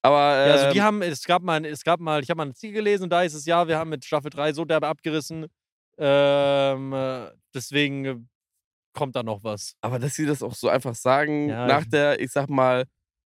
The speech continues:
Speaker 1: vernichtenden Resonanz teilweise, die da von den Teilnehmern kam. Ich sag mal, wie, wie hast du es im Wa-, im Nachhinein noch so alles wahrgenommen?
Speaker 2: Es war schon eine ziemliche Shitshow.
Speaker 1: <laughs>
Speaker 2: Also
Speaker 1: Ich weiß so von Kevin, dass ihr da, äh, irgendwie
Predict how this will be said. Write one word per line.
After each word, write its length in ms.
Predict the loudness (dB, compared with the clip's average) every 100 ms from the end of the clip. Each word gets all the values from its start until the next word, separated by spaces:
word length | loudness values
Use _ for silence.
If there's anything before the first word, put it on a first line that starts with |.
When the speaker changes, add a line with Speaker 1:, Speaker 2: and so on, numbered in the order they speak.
| _ _
Speaker 1:
vernichtenden 520 | 0 2 2 0 0 2
Resonanz 680 | 2 2 2 2 -2 -8
teilweise, 600 | 0 2 4 2 2 0 -2
die 140 | 0
da 140 | 2 0
von 160 | 0
den 140 | 0 2
Teilnehmern 480 | 2 2 2 0
kam. 320 | 2 2 2 -2 _ _ _ _ _ _ _ _ -2
Ich 80 |
sag 80 | 2
mal, 240 | 4 2 0
wie, 340 | -10 -10 -6
wie 140 | 0
hast 140 | 0 2
du 80 | -2
es 100 | 2
im 100 | 2
Wa-, 180 | 2
im 160 | 2 2
Nachhinein 400 | 2 2 0 0
noch 100 | -2
so 120 | 0
alles 200 | 0 2
wahrgenommen? 500 | 2 4 2 0 -2 -8 _
Speaker 2:
Es 120 | -20 -14
war 140 | -14
schon 220 | -8 -6 -6
eine 120 | -8
ziemliche 360 | -8 -8 -8
Shitshow. 580 | -12 -14 -10 -8 -8 -10 -8
Speaker 1:
<laughs> 560 | -2 4 4 6 4 4
Speaker 2:
Also 540 | 2 4 2 0 -4 -10 -20 -20 -20 -12 -4
Speaker 1:
Ich 140 | 0
weiß 200 | 0 -2
so 60 | -4
von 200 | -6 -2
Kevin, 340 | -2 -2 -2
dass 140 | -2 -2
ihr 120 | 0
da, 600 | 2 2 2 0 0 -2
äh, 40 | -4 _ _ _ _
irgendwie 280 | -4 -4